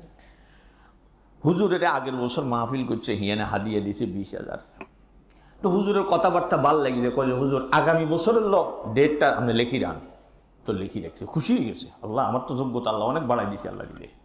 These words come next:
তো পরবর্তী বছর আগের মাঝখান দিয়ে আরেকখানা দাওয়াত পাইছে। তো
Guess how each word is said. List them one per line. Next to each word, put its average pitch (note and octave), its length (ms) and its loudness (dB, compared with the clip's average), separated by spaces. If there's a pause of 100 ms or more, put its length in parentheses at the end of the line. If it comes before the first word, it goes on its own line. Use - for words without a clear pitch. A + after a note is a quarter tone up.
(1400)
তো B3 60 0
পরবর্তী B3+ 600 2
বছর A#3 320 2
আগের G#3 300 2
মাঝখান E3+ 480 -2
দিয়ে C3+ 320 0
আরেকখানা C#3 420 0
দাওয়াত A2 260 2 (100)
পাইছে। G2+ 440 -6 (1300)
তো D3+ 80 0